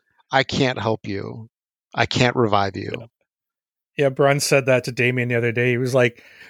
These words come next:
Speaker 2: Damien was down, and he's like, "All right, I'm coming, Damien." "Oh, wait, you're on the other end of the map. Have fun." <laughs>
Speaker 1: Yeah.
Speaker 2: And I,
Speaker 1: Oh,
Speaker 2: I just
Speaker 1: fuck.
Speaker 2: like, "Yes." I'm
Speaker 1: Yeah.
Speaker 2: like, "Thank you." <laughs>
Speaker 1: No, but yeah, the last
Speaker 2: <laughs>
Speaker 1: thing is, and this is my favorite,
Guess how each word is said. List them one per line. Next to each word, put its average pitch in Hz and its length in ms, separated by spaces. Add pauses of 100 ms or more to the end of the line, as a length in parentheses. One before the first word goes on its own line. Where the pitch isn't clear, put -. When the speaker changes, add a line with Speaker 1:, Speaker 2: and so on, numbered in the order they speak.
(140)
Speaker 2:
Damien 127 320
was 120 160
down, 123 260
and 127 100
he's 120 140
like, 135 240 (380)
"All 185 80
right, 220 140
I'm 202 100
coming, 240 300
Damien." 196 280 (120)
"Oh, 170 400
wait, 160 380 (280)
you're 320 180
on 151 140
the 127 160
other 160 220
end 165 160
of 170 80
the 180 80
map. 131 360 (160)
Have 160 260
fun." 147 520
<laughs> - 180
Speaker 1:
Yeah. 107 380
Speaker 2:
And 104 80
I, 107 140 (240)
Speaker 1:
Oh, - 100
Speaker 2:
I 330 120
just 339 240
Speaker 1:
fuck. 208 80
Speaker 2:
like, 247 200
"Yes." 185 800
I'm 117 120
Speaker 1:
Yeah. 113 60
Speaker 2:
like, 175 240
"Thank 139 320
you." 220 200
<laughs> - 1080
Speaker 1:
No, 151 160
but 147 220
yeah, 139 180
the 139 320
last 143 500
Speaker 2:
<laughs> 131 80
Speaker 1:
thing 104 420 (580)
is, 117 520
and 123 220
this 123 200
is 127 120
my 135 160
favorite, 113 600